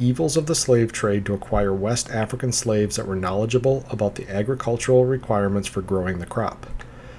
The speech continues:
Charleston, South Carolina became the headquarters for the importation and sale of West African slaves that knew how to farm the land, plant, grow, and cultivate the African rice.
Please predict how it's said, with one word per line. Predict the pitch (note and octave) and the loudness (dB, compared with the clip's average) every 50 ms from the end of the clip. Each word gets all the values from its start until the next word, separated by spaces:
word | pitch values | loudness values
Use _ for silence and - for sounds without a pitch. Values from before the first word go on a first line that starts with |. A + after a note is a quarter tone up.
| - - - - - - - - - | -18 -18 -18 -18 -18 -18 -18 -10 -4
Charleston, | - - C3 C#3+ C#3 - - F3 F3 | 2 4 4 4 4 2 0 0 0
South | - - C#3+ C#3 - | 4 6 4 4 4
Carolina | - - C#3+ C#3 C3 A#2 G#2+ G#2 G2+ G#2+ G2+ | 2 0 4 4 4 4 4 4 2 0 0
became | G2 G#2+ - - A2+ G2+ G2+ | -2 -4 -2 0 0 0 0
the | G2 | 0
headquarters | F#2+ - B2+ C3 B2+ - - B2+ A#2 G#2+ A2 A2 G#2 | 0 0 0 -2 -2 -2 0 0 2 2 2 0 -2
for | - - G#2 | -2 -4 -6
the | F#2 - F#2+ | -6 -4 -2
importation | A2 A#2 A2+ - D#3+ D3 - B2+ B2 A#2+ A#2 - - B2 | -2 -2 0 2 0 2 4 4 4 4 4 2 0 0
and | A#2+ A2+ - | 0 0 0
sale | - - G#2 G2 G2 F#2+ F#2+ | 2 2 2 2 2 0 0
of | - D#2+ F#2 | -2 -2 -2
West | F#2+ F#2+ G2 - - A#2 | -2 -2 -2 -2 -2 -2
African | G#2 G2+ - - - - B2 A#2 | -2 -4 -4 -4 -4 -2 -2 -2
slaves | - - - G2 F#2 F2+ F#2 F2+ F2+ - - | -2 0 0 0 0 0 -2 -2 -4 -6 -4
that | - - G2+ F#2+ | -2 0 0 2
knew | G#2 A2+ A2 | 2 0 2
how | G2+ A2 | 2 2
to | G#2 G2 | 2 0
farm | - - - G#2+ G#2+ A2+ C3 D#3 | 0 -2 0 0 2 2 2 2
the | D#3 D#3 | 2 2
land, | C#3 B2 A2+ A2 G#2+ G#2+ A2+ B2 B2 B2 - - - - - - - - - - - - - | 2 2 2 0 -2 -2 -4 -6 -8 -12 -14 -16 -18 -20 -20 -20 -20 -20 -20 -20 -20 -16 -16
plant, | - - C3 A#2+ A#2 A#2 A#2+ B2 - - - - A2+ | -2 2 4 6 6 6 4 2 0 -8 -14 -6 0
grow, | A2+ A2 A2 A2 A2+ | 4 6 6 8 6
and | G2+ G#2 G2 | 6 4 0
cultivate | - - A2 G#2 - A2 F#2+ G2 F#2+ G2 G2 | 0 -2 -2 -2 -2 -2 0 2 2 2 2
the | - E2+ | -2 -4
African | F2+ - - - - - F#3 F#3 | -4 -4 -6 -6 -8 -6 -4 -2
rice. | G3 G3+ - - - - - - - | -2 -2 -2 -4 -6 -8 -8 -8 -8